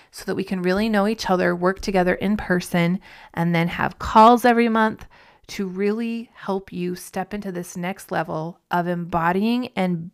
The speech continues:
being a wealthy woman. It will change your whole life because, like we said, it is not just money, but it will also help you create more money, because as you fully go into being a wealthy woman,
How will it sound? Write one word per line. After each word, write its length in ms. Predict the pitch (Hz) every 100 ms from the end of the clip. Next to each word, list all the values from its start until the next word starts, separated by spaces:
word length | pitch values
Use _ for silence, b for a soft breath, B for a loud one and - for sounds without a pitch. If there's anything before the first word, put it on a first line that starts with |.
| -
being 520 | 220 208 175 165 165 -
a 80 | 170
wealthy 380 | 170 170 196
woman. 400 | 175 160 147 214 b b b b -
It 160 | 214
will 160 | 240 262
change 380 | - 233 226 208
your 100 | 196
whole 220 | 190 185
life 420 | 175 - - - _
because, 360 | 202 196 190 190
like 180 | 180
we 60 | 220
said, 240 | 214 180
it 120 | 175 180
is 160 | 180
not 240 | 175 175 -
just 240 | 180 -
money, 400 | 160 - 156 202 b b b b -
but 140 | 190
it 120 | 190
will 140 | 185 -
also 300 | 165 170 190
help 340 | 180 175 - -
you 80 |
create 360 | - - 180 -
more 220 | 165 170
money, 380 | 151 - - - b b b
because 300 | - 185 185
as 200 | 185 175
you 140 | 175 180
fully 480 | - 220 220 208 185
go 400 | 180 190 180 -
into 800 | 196 202 214 - - 208 190 202 -
being 420 | 220 226 233 233
a 80 | 226
wealthy 300 | 226 220 240
woman, 440 | 226 233 247 262